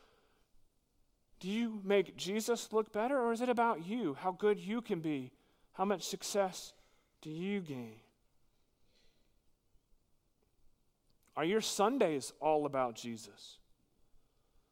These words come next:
Is church attendance, one of the commands of God, a priority for you?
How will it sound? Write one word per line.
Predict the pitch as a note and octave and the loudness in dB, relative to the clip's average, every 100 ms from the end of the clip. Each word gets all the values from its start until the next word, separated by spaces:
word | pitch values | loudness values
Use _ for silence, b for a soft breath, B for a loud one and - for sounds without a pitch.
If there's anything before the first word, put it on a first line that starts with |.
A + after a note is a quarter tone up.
| _ _ - | _ _ -10
Is | F#3+ | -8
church | - A3+ C#4 G#3+ | -2 0 0 -2
attendance, | F#3 F#3 E3+ | -2 -2 0
one | G#3 | 2
of | A#3+ | 2
the | A#3+ | 2
commands | G#3 G#3 G#3+ C4 A#3+ | 0 0 2 2 0
of | G#3+ | 0
God, | G#3+ B3 C4 | 2 4 2
a | |
priority | - A#3+ A3+ G#3+ D4+ B3+ | 2 2 2 2 0 -2
for | G3 - | -6 -8
you? | C#3 A2+ | -14 -14